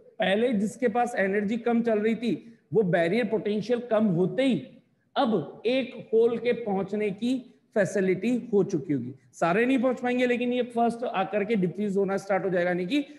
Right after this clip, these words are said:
diffusion current या main current of the circuit will be start to flow। तो इसका मतलब, लेकिन अभी वो बहुत कम है क्योंकि एक दो hole ही पहुंच पा रहे हैं,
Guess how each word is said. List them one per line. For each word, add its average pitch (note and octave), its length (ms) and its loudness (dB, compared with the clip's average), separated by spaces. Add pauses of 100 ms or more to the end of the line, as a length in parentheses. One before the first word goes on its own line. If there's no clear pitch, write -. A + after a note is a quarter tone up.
(200)
diffusion G#3 480 2
current G#3 300 2
या A3+ 100 2
main G3 420 2
current G#3 320 0
of F3 120 -4
the F#3+ 120 -2
circuit F#3+ 360 -4
will E3+ 160 -2
be B3 140 0 (460)
start D#3 380 -2
to G3+ 120 -2
flow। C#4+ 220 -2 (680)
तो A3+ 80 0
इसका G#3+ 260 0
मतलब, A#3 360 0
लेकिन A3 280 2
अभी B3 220 2
वो C4 160 2
बहुत E3+ 560 0
कम A#3+ 200 4
है B3+ 140 0
क्योंकि A#3 320 -2
एक G3+ 220 4
दो A#3+ 80 2
hole A3+ 260 2
ही A#3+ 80 -2
पहुंच A3+ 280 0
पा A#3 180 2
रहे A#3 120 0
हैं, A#3+ 160 -12